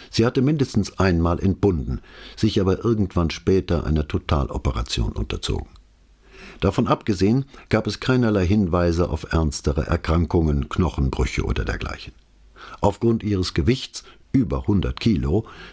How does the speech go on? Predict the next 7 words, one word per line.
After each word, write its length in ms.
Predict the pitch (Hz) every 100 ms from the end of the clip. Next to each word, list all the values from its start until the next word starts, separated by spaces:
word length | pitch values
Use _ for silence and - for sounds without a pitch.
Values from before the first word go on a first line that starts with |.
| -
zeigten 360 | 104 104 -
die 140 | 92 87
Kniegelenke 840 | - 113 110 98 107 107 - 104
allerdings 440 | 87 90 80 80 65
so 200 | 85 110
gravierende 680 | 71 80 71 101 87 80
Verschleißerscheinungen, 1160 | 71 71 - 87 185 - 87 92 98 98 98